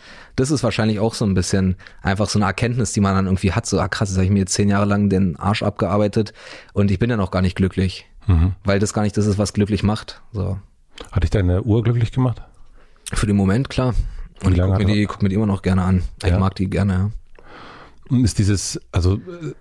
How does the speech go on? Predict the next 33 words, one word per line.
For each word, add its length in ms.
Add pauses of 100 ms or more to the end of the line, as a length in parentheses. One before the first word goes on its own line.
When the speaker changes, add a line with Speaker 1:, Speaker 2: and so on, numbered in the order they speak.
(460)
Speaker 2:
das 120
ist 100
für 120
mich 200
ja 320
aus, 260
äh, 220
ne, 160
wir 60
hatten's 220
ganz 180
am 120
Anfang 260
schon, 180
Studio 360
Braun, 560 (500)
äh, 300 (120)
auch 140
so 540
Hamburger 580
Schule, 760 (540)
äh, 280
kommend 360
musikalisch, 560
also 200
so 140
Tokotronic 880
und 240
Blumfeld 360
Speaker 1:
Mhm. 80
Speaker 2:
und 40
sowas 300
gehört, 340